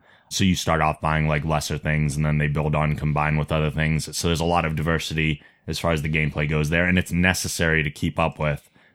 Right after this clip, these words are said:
You earn money as you're defeating waves, and in between you have a small respite where you can go buy stuff and heal, and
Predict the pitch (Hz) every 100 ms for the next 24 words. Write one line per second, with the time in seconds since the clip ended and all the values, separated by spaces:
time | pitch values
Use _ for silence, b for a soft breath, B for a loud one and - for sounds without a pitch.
0 | - 87 85 80 78 76 76 76 71 76
1 | 73 73 67 - 78 - 80 76 76 76
2 | 76 73 78 76 - 80 78 76 73 -
3 | 85 78 76 80 76 - 76 76 73 76
4 | 73 73 78 78 76 - 76 - 71 71
5 | 92 90 87 90 82 73